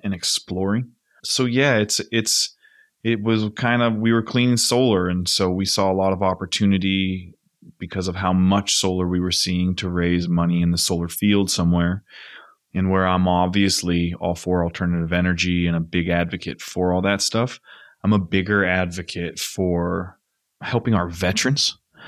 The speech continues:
by giving them jobs, by kind of just helping the readjustment period. I'm, I'm a huge advocate for, for those guys and women. I feel like I get to hang out with people who, who've stood up for me,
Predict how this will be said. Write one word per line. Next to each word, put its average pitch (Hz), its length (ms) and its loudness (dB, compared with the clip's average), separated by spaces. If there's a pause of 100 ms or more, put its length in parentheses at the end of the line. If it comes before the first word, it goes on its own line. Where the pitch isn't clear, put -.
(280)
by 95 160 2
giving 101 280 2
them 95 160 2
jobs, 107 500 2
by 95 160 -2
kind 95 260 0
of 90 80 0
just 92 200 -2
helping 92 680 0 (100)
the 92 120 -6
readjustment 92 720 -2
period. 92 420 2
I'm, 90 260 2
I'm 90 160 -2
a 87 60 -6
huge 104 720 0
advocate 95 640 -4
for, 90 580 -2 (720)
for 98 260 2
those 98 400 2
guys 85 640 -2
and 92 420 0
women. 85 360 -4
I 90 100 -10
feel 87 240 -8
like 85 420 -6 (440)
I 104 100 2
get 104 200 0
to 101 60 2
hang 98 240 2
out 95 160 2
with 90 160 -6
people 92 320 0
who, 92 220 -2 (140)
who've 98 200 -2
stood - 420 0
up 90 200 0
for 95 100 0
me, 92 420 2